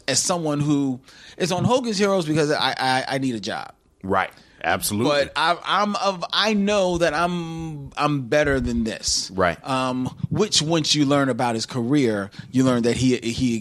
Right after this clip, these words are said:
Speaker 1: in fact was, because he was, while he was doing that, he was putting his money towards the civil rights movement at that time.
Speaker 2: Oh, yeah, yeah,
Speaker 1: And doing
Speaker 2: absolutely.
Speaker 1: a lot of, um, like, independent, independent stuff. So he was certainly of a higher,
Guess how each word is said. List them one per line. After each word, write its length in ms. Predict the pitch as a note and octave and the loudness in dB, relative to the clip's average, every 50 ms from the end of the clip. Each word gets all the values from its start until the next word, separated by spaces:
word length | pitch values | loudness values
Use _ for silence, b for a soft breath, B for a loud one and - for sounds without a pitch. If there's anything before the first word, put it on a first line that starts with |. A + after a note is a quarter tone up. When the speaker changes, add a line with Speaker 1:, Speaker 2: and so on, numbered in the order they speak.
| G2+ - | -6 -6
Speaker 1:
in 180 | A2+ A2 G#2 G#2+ | -6 -4 -4 -4
fact 340 | - - G#2 G2 - - | -2 -2 -2 -2 -2 -2
was, 340 | - E3 D#3+ E2 D2+ E2 - | 0 0 0 0 0 -4 -6
because 260 | G#2+ G#2 A#2+ A#2+ A2 | -4 -2 -2 -2 0
he 120 | A2+ A#2+ A#2+ | 2 2 2
was, 360 | A2+ A2+ A#2 A2+ A2+ G2 A#2 | 4 4 4 4 2 2 2
while 160 | B2 A#2+ A#2 | 2 2 2
he 100 | A#2+ B2 | 2 2
was 160 | A#2+ A#2 A2+ | 2 2 2
doing 320 | G#2+ - C#3+ D#3 C#3+ B2 A2+ | 2 2 2 2 2 2 0
that, 160 | G#2+ G#2 G2+ | 0 -2 -2
he 80 | A#2 A#2 | -2 -2
was 160 | A2 G#2+ - | -2 -2 -4
putting 240 | - D#3 B2 F#2+ A#2 | -4 -4 -4 -2 -2
his 100 | A2+ A2 | -2 -2
money 280 | A2+ B2+ B2+ A#2+ A2 | 0 0 0 0 -2
towards 360 | G#2 - - D3+ D#3 C3 A2+ | -4 -2 0 2 2 2 0
the 80 | - G#2 | 0 -2
civil 280 | - - B2+ A2 A2 G#2 | -2 -2 -2 -2 -2 -2
rights 300 | G#2 G2+ G2+ F#2+ - A2 | -2 -2 -2 -2 -4 -4
movement 400 | G#2 G#2 G2 F2+ G2+ G2+ F#2+ F#2 | -2 -4 -4 -4 -4 -4 -2 -2
at 160 | F#2 F#2 - | -2 -4 -2
that 180 | - F#2 F2 - | -2 -4 -2 -2
time. 320 | - G#2+ G2 F#2 F2+ F#2 C#3 | -2 0 0 0 0 0 0
Speaker 2:
Oh, 120 | E3 D#3+ | 0 0
yeah, 180 | C#3+ C3+ C#3+ A#2 | 2 2 0 0
yeah, 400 | F#2 G2+ A2+ A2+ F2 D#2+ F#2 A#2+ | 0 0 0 0 0 0 0 0
Speaker 1:
And 180 | A#2+ A2+ A2+ | 0 0 0
doing 240 | A2 B2 B2+ B2 A#2+ | 0 0 0 0 0
Speaker 2:
absolutely. 40 | A#2 | 0
Speaker 1:
a 40 | A2+ | -2
lot 220 | A#2+ A#2+ A#2+ A#2 | -2 -2 -2 -4
of, 160 | A#2 A2 A2 | -4 -6 -6
um, 300 | - A#2+ A#2+ A#2 A2+ A2 | -6 -4 -4 -4 -4 -4
like, 260 | A2+ A2 A2 G#2+ - | -4 -6 -6 -6 -4
independent, 540 | B2+ B2 A#2 A2+ - C3+ B2+ A2+ A2+ A2 - - _ _ _ - | -2 -2 -2 -2 -2 -2 -2 0 -2 -2 -6 -8 _ _ _ -2
independent 480 | - B2 A#2 A#2 - C3+ B2 A2 G#2 G#2 | 0 0 0 0 0 0 0 0 0 0
stuff. 320 | - - - A2 G#2 G2 | -2 0 2 0 0 0
So 160 | - - D3 C3+ | 0 2 2 4
he 120 | C3+ C3 | 4 4
was 260 | C3 D#3 D#3+ C#3+ B2 A2 | 4 4 2 2 0 -2
certainly 440 | - - E3+ B2+ F2 A#2+ B2 A#2 G#2+ | 0 2 2 2 2 0 -2 0 0
of 140 | G#2+ G#2+ A2+ | -2 -2 -2
a 100 | G#2+ G#2 | -2 -2
higher, 400 | A2+ B2 A#2+ A2+ G#2+ G#2+ - | -2 -2 0 0 -2 -2 -4